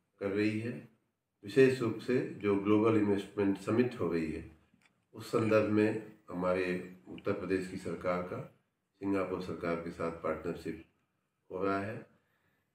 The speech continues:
वैसे भी सिंगापुर भारत का एक बहुत ही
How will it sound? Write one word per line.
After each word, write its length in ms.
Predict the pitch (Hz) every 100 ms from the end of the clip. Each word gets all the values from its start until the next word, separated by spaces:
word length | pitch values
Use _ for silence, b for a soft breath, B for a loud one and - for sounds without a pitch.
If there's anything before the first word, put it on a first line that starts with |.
| _ _ 107
वैसे 280 | 117 143 131
भी 160 | 127
सिंगापुर 520 | 123 120 117 113 120 120
भारत 460 | 101 98 104 107 107
का 100 | 101
एक 180 | 95
बहुत 260 | 87 101 107
ही 440 | 107 107 131 -